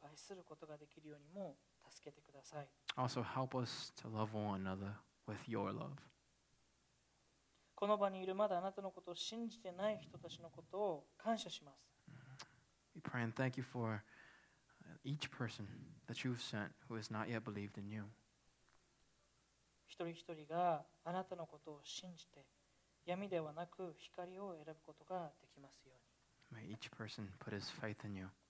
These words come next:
Speaker 2: and choose not darkness, but light.
Speaker 1: そして自分の罪を理解し、それを許されていることを喜び、その愛を持って、また周りの人を愛することができるようにしてく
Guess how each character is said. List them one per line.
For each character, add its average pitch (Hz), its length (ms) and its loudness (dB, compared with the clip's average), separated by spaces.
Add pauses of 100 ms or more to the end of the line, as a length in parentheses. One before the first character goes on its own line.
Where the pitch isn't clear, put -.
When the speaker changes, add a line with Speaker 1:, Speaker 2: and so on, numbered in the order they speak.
(460)
Speaker 2:
and 101 100 -10
choose 117 320 -2
not 120 220 2
darkness, 104 580 0 (600)
but - 160 -10
light. 107 180 -8 (1700)
Speaker 1:
そ 170 80 -10
し - 60 -6
て 170 320 2 (420)
自 147 120 -8
分 143 160 -6
の 139 100 -8
罪 147 360 -12
を 135 160 -12 (140)
理 160 120 -4
解 151 240 -2
し、 - 240 -12
そ - 180 -8
れ 170 100 0
を 170 120 2
許 180 240 -4
さ 220 120 6
れ 220 100 2
て 214 80 -4
い 180 40 -2
る 175 60 -8
こ 180 120 -10
と 185 140 -2
を 160 60 2
喜 156 60 -4 (340)
び、 208 100 -6
そ 233 180 -4
の 240 240 2
愛 254 300 6
を 220 80 4
持 208 180 -2
っ - 40 -10 (160)
て、 247 240 4 (240)
ま 202 140 4
た 247 220 4 (380)
周 165 160 2
り 156 80 -4
の 160 100 -10
人 - 240 -4
を 175 280 2
愛 156 120 -6
す 160 140 -12
る 160 80 -10
こ 151 120 -18
と - 140 -20
が 190 100 -8
で 165 120 -10
き 165 120 -14
る 156 80 -14
よ 151 140 -12
う 151 80 -10
に 147 60 -6
し 160 80 -10
て - 80 -20
く - 40 -20